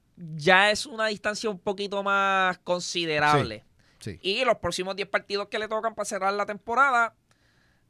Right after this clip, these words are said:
Speaker 1: quizás tienen dos complicados, Atlético de Madrid y Real Sociedad. Bueno, tres, por, por el derbi catalán.
Speaker 2: Ujú.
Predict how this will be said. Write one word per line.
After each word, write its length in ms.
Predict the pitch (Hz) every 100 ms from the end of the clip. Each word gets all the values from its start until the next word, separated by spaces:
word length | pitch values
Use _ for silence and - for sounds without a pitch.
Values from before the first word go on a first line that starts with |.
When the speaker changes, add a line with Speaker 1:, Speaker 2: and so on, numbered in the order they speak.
| _ _ _ -
Speaker 1:
quizás 340 | 151 160 160
tienen 320 | 196 196 190
dos 160 | 165 170
complicados, 600 | 190 175 185 147 131 123
Atlético 340 | 123 151 180
de 40 | 196
Madrid 400 | 202 233 254 -
y 400 | - 165 156 156
Real 200 | 143 147 151
Sociedad. 480 | 156 170 143 120 -
Bueno, 320 | 196 208 135 _ _
tres, 260 | 180 165 - _ _ _
por, 220 | 156 156 143
por 160 | 151
el 100 | 147
derbi 460 | 143 151 160 165 160
catalán. 360 | 156 143 123 131
Speaker 2:
Ujú. 200 | 143